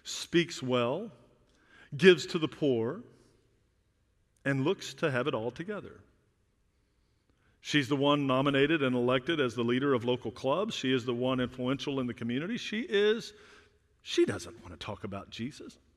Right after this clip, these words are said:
In fact, it even defines her as a God-fearer. Hmm. So certainly, she's got it all figured out. But, but here's something to consider.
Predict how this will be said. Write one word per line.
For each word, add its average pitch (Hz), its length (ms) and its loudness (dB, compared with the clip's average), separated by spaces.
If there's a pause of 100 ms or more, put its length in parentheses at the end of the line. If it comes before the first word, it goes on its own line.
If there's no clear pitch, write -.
(1040)
In 135 100 -2
fact, 220 420 0 (420)
it 143 140 2
even 196 280 0
defines 160 500 -2
her 139 300 -2 (1000)
as 131 140 -2
a 156 40 -4
God-fearer. 151 680 -10 (1120)
Hmm. 147 80 -6 (2500)
So - 140 -4
certainly, 117 560 -2 (300)
she's 131 260 -4
got 107 120 -2
it 95 60 -10
all 87 140 -14
figured - 260 -20
out. - 80 -20 (1600)
But, 156 280 2
but 156 120 0 (120)
here's 190 240 -2
something 160 400 -4 (160)
to 143 100 -6
consider. 135 380 -2